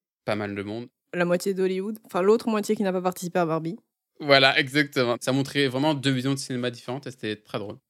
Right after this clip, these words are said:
Speaker 2: Attends, et tu dois avoir une autre partie sur Dune aussi, je pense.
Speaker 1: Oui, aussi. Bah, après, il y a Florence Pugh qui joue dans Dune.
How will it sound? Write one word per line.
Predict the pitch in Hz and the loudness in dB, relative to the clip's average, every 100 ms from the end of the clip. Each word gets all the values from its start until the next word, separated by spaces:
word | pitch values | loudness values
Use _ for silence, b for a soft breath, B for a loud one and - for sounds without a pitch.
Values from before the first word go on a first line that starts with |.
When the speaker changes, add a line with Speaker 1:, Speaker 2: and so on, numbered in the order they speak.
| _ | _
Speaker 2:
Attends, | 220 330 | 0 2
et | |
tu | 285 190 | 0 2
dois | 196 | 4
avoir | 190 214 | 4 4
une | 220 | 4
autre | 269 | 2
partie | 247 - | -2 -6
sur | 247 196 | -4 -4
Dune | 185 185 196 | -4 -6 -6
aussi, | 143 - | -6 -10
je | - | -16
pense. | - - - | -18 -20 -10
Speaker 1:
Oui, | 127 165 175 170 | 0 4 6 6
aussi. | 143 139 147 127 101 - | 4 0 -2 -2 -4 2
Bah, | 110 | 2
après, | 107 147 | 4 2
il | 110 | 2
y | |
a | 98 98 101 | 2 2 -2
Florence | - 120 127 | -2 -2 -2
Pugh | - 131 | -4 -8
qui | 117 | -6
joue | 110 110 | -8 -6
dans | 110 110 | -6 -8
Dune. | 113 135 139 147 147 | -8 -6 -4 -4 -8